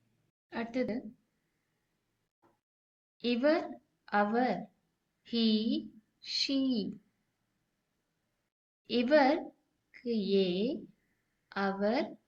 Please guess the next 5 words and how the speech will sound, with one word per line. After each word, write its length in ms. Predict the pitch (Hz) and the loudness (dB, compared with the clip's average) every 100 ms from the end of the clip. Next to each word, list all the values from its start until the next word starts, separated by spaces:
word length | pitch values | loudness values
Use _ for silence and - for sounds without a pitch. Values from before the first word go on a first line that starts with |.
| _ _ _ _ _ | _ _ _ _ _
வே. 240 | 220 262 262 208 214 - - _ _ _ _ _ _ _ _ _ _ _ _ _ _ _ _ _ _ _ _ _ _ _ _ _ _ _ - _ | 4 8 8 8 0 -10 -20 _ _ _ _ _ _ _ _ _ _ _ _ _ _ _ _ _ _ _ _ _ _ _ _ _ _ _ -20 _
These. 680 | 196 233 294 302 294 247 - - - - - _ _ _ _ _ _ _ _ _ _ _ _ _ _ _ _ _ _ _ _ _ _ _ _ _ _ _ _ 233 | -4 6 8 10 8 6 6 -4 -6 -10 -18 _ _ _ _ _ _ _ _ _ _ _ _ _ _ _ _ _ _ _ _ _ _ _ _ _ _ _ _ 4
இந்த, 360 | 262 269 254 190 - - _ _ _ _ _ _ - | 6 8 8 4 0 -12 _ _ _ _ _ _ -12
ஏ, 300 | 196 220 220 220 196 160 180 - - _ _ _ _ _ - | 0 4 6 6 4 2 -4 -10 -20 _ _ _ _ _ -2
those, 500 | 226 226 220 190 | 4 6 6 4